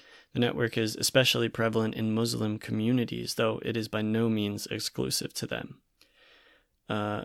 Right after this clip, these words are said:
this does not mean it is never ever used by people with bad intentions, but, you know, bias only gets in the way of good decisions, legislative or otherwise.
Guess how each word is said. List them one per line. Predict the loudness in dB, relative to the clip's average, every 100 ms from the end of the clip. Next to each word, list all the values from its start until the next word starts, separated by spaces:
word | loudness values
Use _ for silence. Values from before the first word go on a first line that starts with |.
| -6
this | -2 0
does | 2 4
not | 4 4
mean | 2 4 4 2 0
it | 0
is | 0 -2 -4
never | -2 -2 2 0 2
ever | 0 2 0
used | 2 4 4 4 2
by | -2
people | 0 -2 0
with | -2 0
bad | 0 0
intentions, | -2 -2 -2 -2 0 0 0 -2
but, | -4 -4
you | -4 -2
know, | -2
bias | 0 2 2 2 0 2
only | 4 4 2
gets | 0 -2 0
in | 0
the | 0
way | 0 0
of | 0
good | 0 -2
decisions, | -2 -2 -2 -2 -4 -6 -10 -20 -20 -12 0
legislative | 0 2 2 2 0 0
or | -2
otherwise. | -2 -2 -2 -2 -4 -6 -8